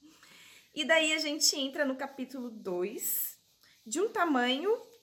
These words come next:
que cabe no colo. E é legal também que no início dos parágra-, do, dos capítulos, além do título dos capítulos, também tem um, um grifo, né, no início dos, dos capítulos que dá um, o, o entendimento do que vai ser também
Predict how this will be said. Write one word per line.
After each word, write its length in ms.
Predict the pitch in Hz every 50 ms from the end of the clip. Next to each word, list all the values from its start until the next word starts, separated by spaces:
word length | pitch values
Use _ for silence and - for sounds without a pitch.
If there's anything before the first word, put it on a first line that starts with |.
| _ _ _ _
que 100 | - 359
cabe 360 | - - 302 277 269 226 285
no 160 | 269 294 302 -
colo. 520 | - - 170 160 156 156 151 165 160 165 170 170 - _ _ _ - - _ - _ _
E 60 | - 262
é 60 | 277
legal 280 | 294 277 269 285 294
também 300 | - 339 262 240 254 277
que 80 | 269 320
no 80 | 262 254
início 320 | 247 262 330 - - 302
dos 240 | 233 254 233 240 233
parágra-, 580 | - 220 208 226 247 214 254 269 262 220 214
do, 460 | 196 190 202 196 190 185 180 175 175 170
dos 260 | 165 180 180 185 -
capítulos, 640 | - 202 190 - 240 262 262 359 269 202 214 196
além 400 | 240 220 214 214 233 269 381 403
do 220 | 349 349 311 294 285 - -
título 420 | - - - 320 349 - 285 247
dos 160 | 220 214 226
capítulos, 560 | - 220 190 190 - 254 269 294 277 247 254
também 300 | - - 262 254 262 262
tem 180 | 262 285 262 262
um, 320 | 269 262 262 262 247 247 - -
um 160 | 269 262 208
grifo, 420 | 196 247 254 269 294 - - 247
né, 160 | 233 233 233
no 120 | 240 240 233
início 420 | 226 220 220 220 247 233 - 233
dos, 440 | 196 196 196 185 180 185 190 - - - - - - _ _
dos 100 | - -
capítulos 540 | - 202 202 - 269 277 311 247 233 247
que 140 | - - 269
dá 320 | 233 262 262 269 285 294 294
um, 380 | 285 285 294 302 302 285 269 - - -
o, 440 | - 269 269 269 269 262 262 247 233 - - - - - _
o 40 | 262
entendimento 600 | 285 277 294 285 269 285 269 269 262 269 262 285
do 100 | 233 262
que 120 | - -
vai 140 | 262 269 269
ser 220 | 262 - - 247 240
também 520 | - 254 247 233 233 226 233 240 240